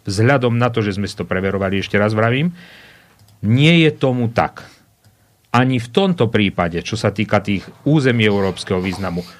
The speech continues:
vôbec sme nedostali pokyn, koľko hektárov, koľko území, aké predmety ochrany, aké živočíchy.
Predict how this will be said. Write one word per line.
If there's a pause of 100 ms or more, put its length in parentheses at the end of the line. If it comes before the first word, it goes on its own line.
(120)
vôbec
sme
nedostali
pokyn, (320)
koľko
hektárov, (300)
koľko
území,
aké
predmety
ochrany,
aké
živočíchy.